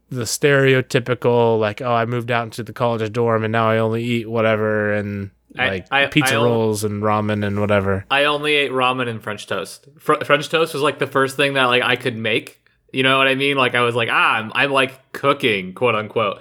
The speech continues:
Speaker 1: What
Speaker 2: You know,
Speaker 1: was
Speaker 2: I
Speaker 1: your,
Speaker 2: had,
Speaker 1: what
Speaker 2: I
Speaker 1: was
Speaker 2: had
Speaker 1: your
Speaker 2: three
Speaker 1: French toast
Speaker 2: ingredients.
Speaker 1: game like? Like, what, like, what'd you do?
Speaker 2: It's
Speaker 1: Like, did you do anything special?
Speaker 2: It, so, so I don't know where I got this, but it's, like, a touch of milk, a touch of vanilla, and cinnamon, and you, like, re-,
Speaker 1: Vanilla?
Speaker 2: you re-, remix
Speaker 1: No
Speaker 2: the cinnamon.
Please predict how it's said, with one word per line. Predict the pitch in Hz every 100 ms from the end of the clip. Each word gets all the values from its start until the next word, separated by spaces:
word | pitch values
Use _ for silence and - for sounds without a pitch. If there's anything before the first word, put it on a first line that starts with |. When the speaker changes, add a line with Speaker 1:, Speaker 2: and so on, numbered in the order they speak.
| -
Speaker 1:
What | 185
Speaker 2:
You | 302
know, |
Speaker 1:
was | 151
Speaker 2:
I | 151
Speaker 1:
your, | 160 -
Speaker 2:
had, | -
Speaker 1:
what | 240
Speaker 2:
I |
Speaker 1:
was | 320
Speaker 2:
had |
Speaker 1:
your | 359
Speaker 2:
three | 160 175 165
Speaker 1:
French |
toast | 127 196 -
Speaker 2:
ingredients. | -
Speaker 1:
game | 196 240 185
like? | 151 135 190 92 -
Like, | 127 120
what, | 135 165 165
like, | 160 151 120 123 127
what'd | 143 139
you | 127
do? | 127 107
Speaker 2:
It's | 87 110
Speaker 1:
Like, | 131
did | 147
you | 147
do | 170
anything | 156 156 143
special? | - 151 147 180 180 - _ -
Speaker 2:
It, | 196 196 -
so, | - 190 - -
so | - 185 175 -
I | 185
don't | 214
know | 208
where | 196 180 170
I |
got | 156 156
this, | 160 165
but | 139
it's, | 131
like, | 139 135
a | -
touch | - 175 -
of |
milk, | 180 165 156 -
a |
touch | 123 160 160
of | 156
vanilla, | 151 147 143 143 143 143 -
and | 120 120
cinnamon, | 151 143 147 151 156 131
and | 127
you, | 131
like, | 127 120 120
re-, | 160
Speaker 1:
Vanilla? | 285 311 - 762 427 330 151
Speaker 2:
you | 165 156 -
re-, | 147 156
remix | 143 160 185 208
Speaker 1:
No | 285
Speaker 2:
the | 311 302
cinnamon. | 311 339